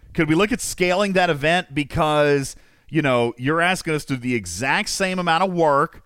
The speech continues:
for a rare that we did for the epic, right, Bubba Joe? I, I agreed with you when you brought that up. I said, well, golly, you're right. You know, the milestone was reduced, but that was only for a tech glitch. It was supposed to be seventy-five, and by the way, it will be on the next run. All right?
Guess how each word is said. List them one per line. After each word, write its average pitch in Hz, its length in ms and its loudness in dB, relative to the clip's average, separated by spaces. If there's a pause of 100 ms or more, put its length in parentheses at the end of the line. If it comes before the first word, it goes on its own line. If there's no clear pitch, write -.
(520)
for 156 180 0
a 139 60 2
rare 139 640 2 (240)
that 135 180 0
we 139 180 0
did 131 680 0 (120)
for 139 200 0
the 165 180 0
epic, 226 440 0 (120)
right, 147 260 0
Bubba 175 200 0
Joe? 170 240 2
I, 180 320 0
I 202 360 2
agreed 190 460 0
with 175 240 -2
you 165 100 -4
when 165 160 -4
you 170 80 -2
brought 180 220 0
that 202 100 2
up. 226 120 2
I 151 80 -2
said, 151 180 -4
well, 139 80 -2
golly, 170 300 0
you're 139 80 -6
right. 160 320 -2 (600)
You 131 140 0
know, 127 200 0 (160)
the 147 100 2
milestone 175 520 2
was 135 140 -2
reduced, 139 380 0
but - 120 -6
that 160 120 0
was 139 100 -4
only 143 140 -4
for 113 140 -6
a 95 40 -4
tech 175 260 -4
glitch. 113 260 -2
It 127 80 -8
was 120 80 -6
supposed 175 280 -2
to - 60 -14
be 123 80 -4
seventy-five, 127 600 -2
and 107 80 -6
by 113 100 2
the 117 80 -6
way, 117 160 0
it 120 100 -4
will 127 320 0
be 117 320 0
on 113 120 -4
the 104 40 -4
next 104 240 -6
run. 107 380 -2 (840)
All 98 60 -4
right? 127 160 -2